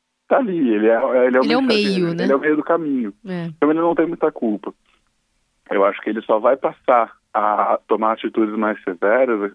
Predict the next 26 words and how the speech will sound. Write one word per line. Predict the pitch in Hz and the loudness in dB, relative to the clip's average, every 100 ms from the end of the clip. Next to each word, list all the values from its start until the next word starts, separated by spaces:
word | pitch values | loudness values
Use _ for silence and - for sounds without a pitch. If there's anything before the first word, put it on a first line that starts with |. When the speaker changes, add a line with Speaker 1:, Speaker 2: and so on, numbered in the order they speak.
| - | -10
Speaker 1:
e | 98 90 - 101 | -16 -16 -16 -10
mudanças | 98 98 117 120 - | -4 -2 -2 -4 -8
aqui | 101 - | -8 -8
no | 95 | -8
Brasil | 90 95 92 131 143 - _ - - _ _ - | -8 -8 -4 -2 -4 -8 _ -20 -20 _ _ -6
se | - | 2
ele | 127 131 135 | 4 4 2
começar | 143 135 - 127 | 0 0 2 2
a | |
aparecer | 135 127 - 123 | 2 0 -2 -6
como | 131 123 | -4 -4
culpado | - 131 123 117 123 | -4 -2 0 0 -2
de | 123 | -6
várias | 120 120 123 127 | -6 -4 -4 -4
histórias. | - 110 92 90 - - | -8 -6 -6 -8 -16 -14
Speaker 2:
Uhum. | 190 175 180 190 _ _ | -12 -12 -14 -18 _ _
Speaker 1:
Não | 120 131 143 | 0 2 2
é | 131 | 0
o | |
que | 135 | -2
tem | 127 127 | -4 -6
acontecido | 117 127 139 135 - 123 110 | -6 -8 -6 -8 -6 -8 -8
até | - 104 | -4 -2
agora. | 101 92 95 90 | -2 -4 -4 -4
Ele | 90 92 | -8 -10
tem | 107 | -10